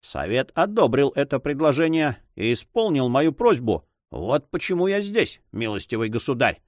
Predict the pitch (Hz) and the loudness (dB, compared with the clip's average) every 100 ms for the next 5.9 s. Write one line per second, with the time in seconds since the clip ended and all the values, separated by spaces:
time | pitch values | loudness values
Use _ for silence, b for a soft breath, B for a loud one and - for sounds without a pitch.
0 | _ _ - 107 113 107 120 131 127 131 | _ _ -8 -2 -2 0 0 2 2 2
1 | 151 240 208 101 87 113 143 92 82 95 | 2 0 -2 -4 -2 0 0 0 -6 -8
2 | 104 143 113 _ _ _ - 113 - 208 | -4 -2 -4 _ _ _ -10 -10 -4 -4
3 | - 90 58 _ _ - 95 185 190 170 | -4 -8 -10 _ _ -6 -2 0 0 0
4 | 151 220 175 151 127 214 - - 120 127 | -2 -4 0 0 0 -2 -2 -4 -4 -2
5 | 196 165 156 143 - 214 208 139 | 2 2 0 -4 -4 -4 -2 -2